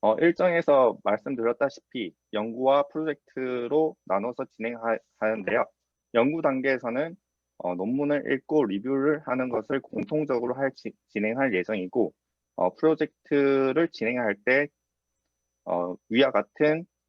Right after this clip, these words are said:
역할을 수행할 예정입니다. 저희들이 연구 결과물은, 어, 총 두 가지로 나올 예정인데요. 저희는 각자 논문을 리뷰한 것을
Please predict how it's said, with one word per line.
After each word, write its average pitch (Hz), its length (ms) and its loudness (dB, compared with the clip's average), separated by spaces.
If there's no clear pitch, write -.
역할을 131 500 -2
수행할 139 460 -2
예정입니다. 87 640 -2
저희들이 139 480 4
연구 117 300 2
결과물은, 117 680 2
어, 92 240 -4
총 151 220 -8
두 117 140 -8
가지로 139 340 0
나올 90 340 0
예정인데요. 104 640 -2
저희는 113 680 0
각자 117 320 0
논문을 120 600 -2
리뷰한 123 500 0
것을 101 420 0